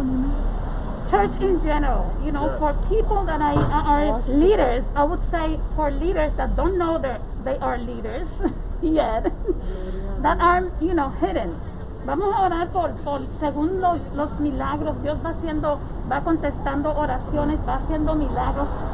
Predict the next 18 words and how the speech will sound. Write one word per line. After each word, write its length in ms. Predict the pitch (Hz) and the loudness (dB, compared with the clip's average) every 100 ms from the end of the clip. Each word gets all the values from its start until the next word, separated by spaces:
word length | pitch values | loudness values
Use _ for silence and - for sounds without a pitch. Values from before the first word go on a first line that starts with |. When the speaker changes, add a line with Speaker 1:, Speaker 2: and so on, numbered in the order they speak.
| - - 285 | -2 0 2
Speaker 1:
Las 140 | 320 | 2
personas, 640 | 349 285 - 302 349 392 - - - - - - | 2 0 2 2 4 2 0 -4 -4 -4 -4 -2
claro, 420 | 269 311 339 - - - | 2 4 4 2 -2 -2
Dios 200 | 285 302 | 2 2
le 80 | 359 | 2
va 80 | 339 | 0
a 40 | |
abrir 180 | 330 339 | -2 0
los 260 | 311 262 311 | 0 0 0
ojos 180 | 330 330 | 0 0
y 40 | |
van 240 | 285 285 | 0 -2
a 40 | - | -2
saber 260 | 330 320 359 | 0 0 2
la 140 | 311 | 0
grandeza 560 | 269 254 262 302 339 208 | 0 -2 0 0 2 0
de 120 | 185 | 0
Dios 220 | 175 208 | 0 0